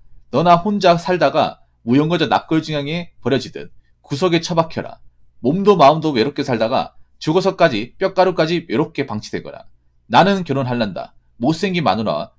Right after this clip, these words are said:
골치 아픈 자식이라도 갖고 싶다. 다음 생에도 무조건 결혼한다. 이거 완전 뭐 저주죠, 저주. <laughs> 예, 고맙습니다. 어, 완전 저주입니다.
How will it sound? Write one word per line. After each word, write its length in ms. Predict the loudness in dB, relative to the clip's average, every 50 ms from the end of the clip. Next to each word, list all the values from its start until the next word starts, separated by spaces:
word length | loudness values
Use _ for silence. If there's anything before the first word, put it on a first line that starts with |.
| -20 -14
골치 340 | _ 0 0 0 2 4 4
아픈 180 | 4 4 4 0
자식이라도 480 | 0 0 0 0 0 0 0 0 0
갖고 220 | -4 -8 -8 -8 -8
싶다. 460 | -10 -10 -14 -16 -16 -16 -18 -20 _ _ _ _ _ _
다음 300 | 0 4 4 4 4 2
생에도 340 | -2 -4 -4 -4 -2 -2 -4
무조건 300 | -4 -6 -8 -8 -8 -8
결혼한다. 640 | -8 -10 -10 -10 -10 -12 -14 -16 -20 -20 -20 -20 _ _ _ _ _ -20 -20 -14
이거 160 | -10 -4 -2
완전 240 | -2 -2 -2 -4 -8
뭐 260 | -6 -6 -6 -6 -6 -6
저주죠, 380 | -6 -6 -6 -6 -6 -8 -6
저주. 280 | -6 -6 -10 -10 -12 -16
<laughs> 60 | -18 -18 -18 -20 -20 -18 -18 -18 -18 -18 -18 -20 -20 -20 -20 -20 -20 -20 -20 -20 -20 -20 -20 _ _ _ _ _ _ _ _ _ _ _ _ -20 -20 -20 -20 -20 -20 -20 -20 -20 -20 -20 -20 -20 -20 -20 _ _ _ _ _ _ _ -20 -18 -18 -18 _ _ _ _ _ _ _ _ -20 -20 -20 -20 -20 -18 -18
예, 60 | -18
고맙습니다. 640 | -12 -6 -4 -4 -4 -4 -8 -14 -12 -12 -14 -16 -16 _ -20 -20 _ _ _ -20 -20 -20 _ -20 -12 -6
어, 280 | -2 0 0 0 0
완전 480 | 0 0 -2 -2 -2 -2 -2 -2 -2 -2
저주입니다. 760 | -2 -4 -4 -4 -6 -8 -8 -10 -12 -12 -14 -14 -14 -14